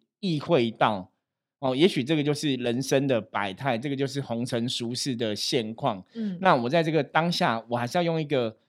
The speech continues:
Speaker 1: 修行人的心态，甚至说我们讲说你要修成像神一样嘛，
Speaker 2: 嗯。
Speaker 1: 用神明的眼界，用神明的心态，用神明的思想在度过每个状况，这才是真正的修行啊。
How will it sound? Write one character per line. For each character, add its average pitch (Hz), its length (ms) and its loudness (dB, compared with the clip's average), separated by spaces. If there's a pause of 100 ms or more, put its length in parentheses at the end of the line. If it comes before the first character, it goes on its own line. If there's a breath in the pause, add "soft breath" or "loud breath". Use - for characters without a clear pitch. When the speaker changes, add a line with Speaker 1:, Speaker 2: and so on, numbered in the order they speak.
(160)
Speaker 1:
修 190 320 6
行 120 220 2
人 117 220 0
的 120 160 0
心 139 360 -2
态， 135 220 0
甚 147 180 -2
至 143 80 0
说 139 300 2
我 131 80 -6
们 113 160 -2
讲 110 160 -2
说 143 180 -4
你 127 80 -2
要 117 160 -2
修 139 220 -2
成 120 160 -2
像 120 260 0
神 110 280 -6
一 110 100 -6
样 120 180 -2
嘛， 101 160 -8 (160)
Speaker 2:
嗯。 202 220 -8
Speaker 1:
用 170 160 4
神 135 220 2
明 131 160 0
的 131 120 2
眼 110 320 -2
界， 123 380 0
用 139 240 0
神 127 160 -4
明 120 100 -2
的 120 140 0
心 143 320 -4
态， 135 320 -2 (280 soft breath)
用 165 220 2
神 139 200 0
明 131 200 0
的 135 160 2
思 185 460 -2
想 104 320 -2
在 143 240 4
度 180 340 2
过 156 160 0
每 107 200 -2
个 107 100 -4
状 117 300 -4
况， 120 280 -8 (400)
这 240 80 2
才 160 200 4
是 156 160 2
真 165 260 4
正 160 160 4
的 120 140 2
修 139 340 2
行 101 260 -4
啊。 95 200 -10